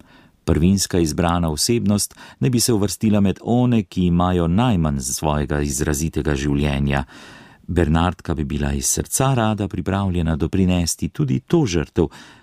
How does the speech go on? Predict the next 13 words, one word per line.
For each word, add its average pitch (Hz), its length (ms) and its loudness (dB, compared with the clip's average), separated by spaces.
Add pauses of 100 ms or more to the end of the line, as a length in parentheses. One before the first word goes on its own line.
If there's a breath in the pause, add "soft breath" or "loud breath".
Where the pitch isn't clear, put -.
(240 loud breath)
če - 180 -2
bi 82 140 0
le 87 180 2
šlo. - 360 -2 (1080)
Toda 80 420 2 (400)
tudi 92 240 4
tukaj, 80 540 0 (320 loud breath)
kakor 85 280 -2
povsod 87 380 2
drugje, 85 600 2 (460 loud breath)
skrivaj 98 600 0
deli 82 340 0
duše, - 500 -8